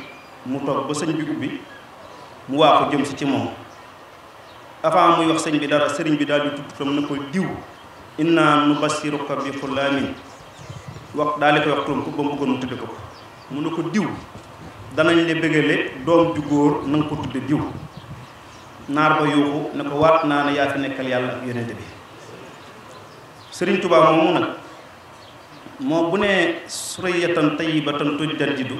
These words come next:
nahja nabil Mustafa tajtahidu." Comme moom ku ko neex mu may la doom bu góor, kon moom moo tànni bagaasam, ku ko neex mu boole la ca. Mu tànnal ñu nag jëmm ji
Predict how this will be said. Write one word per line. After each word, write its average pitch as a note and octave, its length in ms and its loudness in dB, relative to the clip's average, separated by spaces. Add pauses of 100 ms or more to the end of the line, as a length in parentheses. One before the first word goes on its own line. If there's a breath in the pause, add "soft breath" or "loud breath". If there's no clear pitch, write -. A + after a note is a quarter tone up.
(160)
nahja D3 320 0
nabil C3+ 260 -2
Mustafa C#3 480 -4
tajtahidu." B2+ 460 -6 (680)
Comme E3+ 380 2
moom D#3+ 320 -2
ku F#3+ 80 -2
ko F#3 120 -2
neex E3 280 2
mu D#3+ 80 -2
may D3+ 160 2
la C#3 80 0
doom B2+ 240 0 (180)
bu D3 60 -8
góor, D3 360 2 (760)
kon D3+ 120 2
moom D3+ 440 2
moo D3 140 -2 (100)
tànni D3 240 4
bagaasam, C3 540 0 (340)
ku D3+ 80 -6
ko D3 160 -4
neex C3 300 -2
mu C3 100 -4
boole A#2 220 0
la G#2 80 -6
ca. - 100 -12 (1120)
Mu C#3 80 -6
tànnal E3+ 320 6
ñu D#3+ 80 6
nag D#3+ 220 4
jëmm E3+ 280 0
ji G3 260 -2